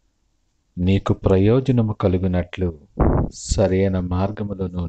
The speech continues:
నడిచినట్లు నీకు ఉపదేశం చేసేవాడే ఆయన. దీవెనకరమైన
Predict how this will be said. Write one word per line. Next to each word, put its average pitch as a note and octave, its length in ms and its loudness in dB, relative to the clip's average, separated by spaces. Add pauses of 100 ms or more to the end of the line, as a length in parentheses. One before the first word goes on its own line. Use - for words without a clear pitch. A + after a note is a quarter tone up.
నడిచినట్లు E2+ 720 -10 (800)
నీకు F#2 220 0
ఉపదేశం G2 520 0 (140)
చేసేవాడే F2 640 0
ఆయన. D#2 280 -8 (2750)
దీవెనకరమైన F#2+ 1300 2